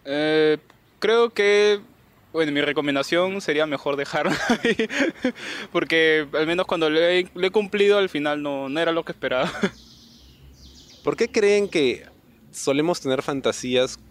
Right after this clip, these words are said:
Speaker 2: con personas o con situaciones o cosas que, digamos, en un estado de normalidad, entre comillas, no nos atraerían, ¿no? O no aceptaríamos normalmente que nos atraen?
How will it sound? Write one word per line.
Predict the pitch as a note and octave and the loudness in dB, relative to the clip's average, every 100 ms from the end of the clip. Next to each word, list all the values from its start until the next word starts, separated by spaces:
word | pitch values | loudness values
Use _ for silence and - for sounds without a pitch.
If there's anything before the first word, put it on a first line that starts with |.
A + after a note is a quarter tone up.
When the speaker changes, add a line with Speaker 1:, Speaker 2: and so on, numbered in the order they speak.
| - | -8
Speaker 2:
con | - G#2+ | -4 -2
personas | A2 - A#2+ A#2+ A#2+ - | -2 -2 -2 0 -2 -4
o | - - D3+ A#2+ - | -14 -16 -16 -12 -4
con | A2 | -4
situaciones | G#2 A2 G2+ A#2+ A#2+ A#2 | -4 -4 -2 -2 -2 -2
o | G#2+ | -2
cosas | A2+ - A#2+ - - - - - | -2 0 -2 -4 -20 -20 -12 -2
que, | |
digamos, | B2 C3 C#3 C3+ | 2 2 0 -2
en | C#3+ | 0
un | D3+ D#3+ | 0 0
estado | C#3 D#3 D3 D3+ D#3 | 0 0 2 2 0
de | B2+ C3 B2 | 0 0 0
normalidad, | D3 D3+ C#3+ C#3 C3+ C#3+ D3+ D3 | 0 0 2 0 2 2 0 -2
entre | C3+ B2+ | -4 -2
comillas, | C3 C#3 C#3+ D#3+ - - - - - - - - - | -2 0 0 -2 -6 -18 -18 -20 -20 -20 -20 -16 -6
no | C3 C#3+ | 0 0
nos | D3 C#3+ C#3 | 0 0 -2
atraerían, | B2+ A#2+ A#2+ A#2+ G#2+ | 0 0 2 0 0
¿no? | A2 B2 - | -2 -4 -2
O | B2 | 0
no | C3 C#3 | 2 0
aceptaríamos | C3 C#3 B2 A#2+ B2 A#2+ A#2 A2 | 0 -2 -2 0 0 0 -2 -2
normalmente | A#2 A2 A2 A2+ A2 A2+ | -4 -2 -4 -4 -2 -2
que | G#2+ | -2
nos | G#2 G#2+ | -4 -6
atraen? | - G2+ G2 | -4 -6 -6